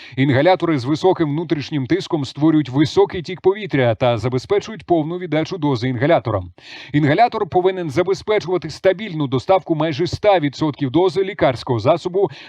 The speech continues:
навіть при невеликих інспіраторних потоках, двадцять вісім літрів на хвилину і більше.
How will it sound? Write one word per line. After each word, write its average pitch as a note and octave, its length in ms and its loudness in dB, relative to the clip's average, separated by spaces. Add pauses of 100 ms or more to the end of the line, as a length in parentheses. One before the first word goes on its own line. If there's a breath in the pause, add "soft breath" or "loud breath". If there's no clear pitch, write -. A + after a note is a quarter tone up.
навіть F3 400 0
при G3 220 0
невеликих F#3 800 0
інспіраторних D#3+ 760 -2
потоках, A#2 540 0
двадцять D3 500 -2
вісім D3 300 -4
літрів B2+ 320 -2
на A#2+ 120 -4
хвилину E3 400 -4
і C#3+ 60 -4
більше. G2+ 420 -6